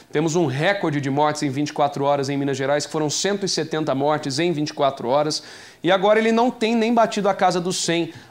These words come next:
óbitos, né? Ainda bem. Então a gente vê essa média móvel que tem caído, um arrefecimento dos números em nosso estado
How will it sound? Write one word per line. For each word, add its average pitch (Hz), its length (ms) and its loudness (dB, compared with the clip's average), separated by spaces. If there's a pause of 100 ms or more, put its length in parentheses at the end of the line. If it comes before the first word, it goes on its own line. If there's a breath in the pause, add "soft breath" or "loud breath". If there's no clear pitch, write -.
óbitos, 131 520 0
né? 139 140 -2
Ainda 190 380 2
bem. 135 280 0
Então 156 240 -2
a 175 60 0
gente 170 260 -2
vê 135 160 -4
essa 185 200 0
média 156 300 0
móvel 135 320 0
que 135 80 -12
tem 160 180 -2
caído, 151 520 -4
um 156 60 -2
arrefecimento 151 760 -2
dos 135 220 -6
números 151 420 -2 (280 loud breath)
em 160 180 -2
nosso 151 640 0
estado 147 600 2